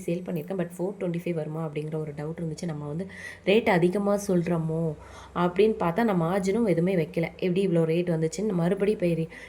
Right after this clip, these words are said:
ரீசெக் பண்ணிட்டு மார்னிங் வந்ததுமே உங்களுக்கு இந்த வீடியோ போஸ்ட் பண்றேங்க. இது வந்து ஆன்டிக் த்ரீ எயிட்டி வரும்.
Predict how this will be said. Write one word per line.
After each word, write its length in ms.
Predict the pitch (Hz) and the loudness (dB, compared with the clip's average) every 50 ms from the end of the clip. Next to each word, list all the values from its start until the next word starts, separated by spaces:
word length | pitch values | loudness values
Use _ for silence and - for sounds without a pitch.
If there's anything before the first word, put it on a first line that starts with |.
| - - | -6 0
ரீசெக் 420 | 214 240 269 277 269 - 240 247 - | 2 4 4 4 2 2 0 2 0
பண்ணிட்டு 480 | 185 165 160 165 170 165 160 - 240 302 302 - - - - - - - - - - - - | -2 0 0 0 0 0 0 0 -2 -2 -4 -8 -14 -20 -20 -20 -20 -20 -20 -20 -20 -14 -8
மார்னிங் 300 | 156 156 165 180 190 185 | -4 0 0 2 2 2
வந்ததுமே 340 | 165 156 160 165 160 165 190 | 2 2 2 2 2 2 2
உங்களுக்கு 320 | 202 175 147 143 147 - | 0 0 0 -2 -2 -2
இந்த 120 | 147 147 143 | -4 -2 -2
வீடியோ 220 | 143 143 151 143 - | -2 -2 -4 -4 -2
போஸ்ட் 240 | - 147 - - - | -4 -6 -6 -6 -8
பண்றேங்க. 340 | 143 139 135 139 135 139 165 220 285 - - - - - - | -8 -6 -6 -8 -4 -2 -2 -2 -2 -4 -8 -16 -20 -6 -4
இது 160 | 165 165 175 | -2 0 2
வந்து 240 | 170 165 165 180 196 | 2 2 2 2 0
ஆன்டிக் 420 | 170 156 156 160 170 190 226 - - | 0 0 0 0 0 -2 -4 -4 -6
த்ரீ 160 | - 170 175 170 170 | -2 0 2 2 2
எயிட்டி 260 | 156 151 151 - 175 | 2 0 0 -2 -2
வரும். 260 | 156 143 151 196 269 | 0 0 0 0 -2